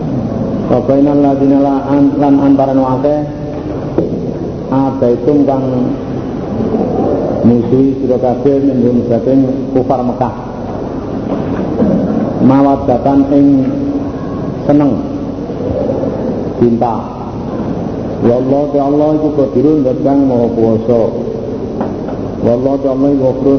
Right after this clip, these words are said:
zat kang ngapura, rahim tur welas. Jadi, Allah dadekno antarane kowe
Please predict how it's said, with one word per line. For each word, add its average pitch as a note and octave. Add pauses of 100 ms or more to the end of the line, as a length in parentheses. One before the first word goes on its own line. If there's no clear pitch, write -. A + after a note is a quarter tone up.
zat A#2
kang A#2+
ngapura, A2+ (120)
rahim A2
tur A2
welas. A2 (1120)
Jadi, A#2 (1200)
Allah C3+
dadekno C3 (100)
antarane C3+ (100)
kowe C3+